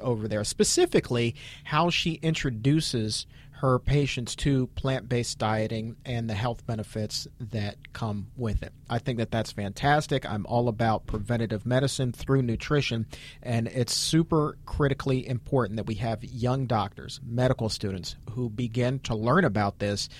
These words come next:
so that they have then a lifelong practice of informing their patients of how to keep it happy and healthy and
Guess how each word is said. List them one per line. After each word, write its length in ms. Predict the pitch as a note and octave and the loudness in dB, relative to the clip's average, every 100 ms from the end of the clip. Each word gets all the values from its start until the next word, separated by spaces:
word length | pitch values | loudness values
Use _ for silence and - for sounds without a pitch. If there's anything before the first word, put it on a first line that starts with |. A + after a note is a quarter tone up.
| - - | -18 -8
so 180 | - A#2 | -4 0
that 280 | A2+ B2 | -2 -2
they 220 | A#2+ C#3 C#3+ | 2 4 4
have 340 | B2 A#2 A#2 | 2 0 0
then 260 | A#2 A2+ A2 | -2 -4 -4
a 120 | A#2+ | -4
lifelong 600 | G#2+ A2 A#2+ B2+ B2 A2 | -2 0 -2 -2 -2 -4
practice 640 | G#2 - A2+ A2 - G2 - - - - | -4 -2 0 -2 -6 -8 -10 -16 -10 -2
of 280 | G#2+ G#2 - | -2 -2 -6
informing 480 | B2+ G#2 A2+ G#2 G#2 | -6 -4 -4 -2 -4
their 80 | F#2+ | -4
patients 560 | - G#2+ - F#2 - - - - | 0 0 -2 -6 -8 -12 -18 -8
of 80 | B2 | -2
how 160 | A2 G#2+ | 0 0
to 80 | |
keep 240 | G#2 A#2 - | -2 -4 -4
it 100 | - | -2
happy 400 | A2 B2+ C3+ A#2+ | 0 0 0 0
and 100 | G#2 | 0
healthy 420 | A2 A#2 - A#2 | -2 -2 -2 -2
and 160 | G2+ | -2